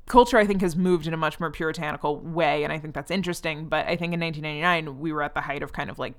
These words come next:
gross, gross culture where, like, women didn't have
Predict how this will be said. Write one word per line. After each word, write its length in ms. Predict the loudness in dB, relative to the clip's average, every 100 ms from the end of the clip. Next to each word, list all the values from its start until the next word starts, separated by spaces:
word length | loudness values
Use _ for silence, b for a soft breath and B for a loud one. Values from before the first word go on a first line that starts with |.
| -6 2
gross, 720 | 4 6 6 4 2 -2 -6 -6
gross 480 | -4 0 2 2 0
culture 360 | -2 -2 -2 -2
where, 100 | -2
like, 140 | -4
women 440 | -2 -2 0 0 0
didn't 340 | -2 -4 -8
have 560 | 0 4 6 4 -2